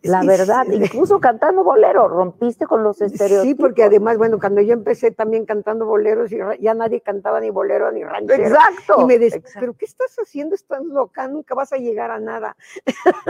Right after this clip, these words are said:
Speaker 1: Y ve nomás, has recorrido buena parte del mundo,
Speaker 2: Pues,
Speaker 1: ¿no?
Speaker 2: los cinco continentes,
Speaker 1: Los cinco
Speaker 2: fíjate.
Speaker 1: continentes.
Speaker 2: Sí, he tenido una suerte. Sí, he, he estado,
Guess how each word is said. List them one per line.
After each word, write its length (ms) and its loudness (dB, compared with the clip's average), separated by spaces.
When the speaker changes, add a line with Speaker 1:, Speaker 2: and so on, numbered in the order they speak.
Speaker 1:
Y 120 -4
ve 220 2
nomás, 580 -10
has 160 -6
recorrido 480 -6
buena 280 -8
parte 420 -10
del 220 -12
mundo, 240 -18
Speaker 2:
Pues, 440 0
Speaker 1:
¿no? 80 -8
Speaker 2:
los 160 -4
cinco 340 -10
continentes, 680 -10
Speaker 1:
Los 160 -2
cinco 340 -2
Speaker 2:
fíjate. 60 -4
Speaker 1:
continentes. 640 -12
Speaker 2:
Sí, 360 -8
he 80 -2
tenido 420 0
una 220 -2
suerte. 720 -6
Sí, 480 -2
he, 120 4
he 200 2
estado, 600 0